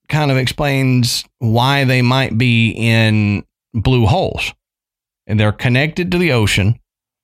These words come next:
And sometimes they may be just small inlets from the blue hole to the ocean. But because they can squeeze themselves into small areas, they can squeeze right into this little tunnel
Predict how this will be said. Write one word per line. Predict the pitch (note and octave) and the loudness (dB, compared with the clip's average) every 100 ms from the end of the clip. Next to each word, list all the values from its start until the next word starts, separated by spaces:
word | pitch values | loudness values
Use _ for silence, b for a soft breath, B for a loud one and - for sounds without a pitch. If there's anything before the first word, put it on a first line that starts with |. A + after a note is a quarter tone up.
| _ | _
And | - A#2+ A#2 G#2+ | -2 0 0 0
sometimes | D3+ F3 D#3+ C#3 A#2 | -2 -2 0 0 0
they | B2 | 2
may | A#2+ C3 | 0 0
be | B2 B2 | 0 0
just | A#2 A#2+ - | 0 0 -2
small | - A#2 B2 A#2+ A#2 A2 G#2+ _ _ _ _ _ _ _ _ - | 0 2 2 2 2 2 -2 _ _ _ _ _ _ _ _ -6
inlets | C3 D3 D#3 E3+ - - - _ _ | -2 0 0 -2 -4 -8 -10 _ _
from | - C#3+ C#3 | -4 0 0
the | A2+ | 2
blue | C3 C#3 | 2 2
hole | B2+ C#3 B2+ | 2 0 -2
to | B2 | -2
the | A2+ | 0
ocean. | C#3 C3+ D#3+ D#3 _ _ _ _ _ _ | 0 0 -2 -4 _ _ _ _ _ _
But | D#3+ F#3 F#3+ G#2 | -4 -2 -2 -2
because | A#2 - C#3+ B2 | -2 -2 -2 0
they | C#3 | -2
can | B2 A2 | 0 -2
squeeze | - - C#3 E3+ F#3 D3+ | -2 -2 0 2 2 2
themselves | D#3+ C3 D3+ C#3+ B2+ | 0 0 0 0 0
into | C3 G#2+ | 0 0
small | - A#2+ G#2+ | 0 0 0
areas, | E3 G3 D#2+ B1 G2+ - _ _ _ _ | 0 0 0 0 -2 -6 _ _ _ _
they | G2+ A2+ | -2 0
can | B2 G#2+ | 0 -2
squeeze | - A2 A2+ A#2 A#2 G#2 | -2 -2 0 2 2 2
right | A#2+ A#2 | 2 0
into | B2 B2 A2+ | 0 0 0
this | A2+ A2+ A#2+ | 0 0 0
little | A#2+ A#2 A2+ A#2 _ - | 0 2 0 -2 _ -6
tunnel | D#3+ G3 A2+ B2+ - | -2 0 2 0 -2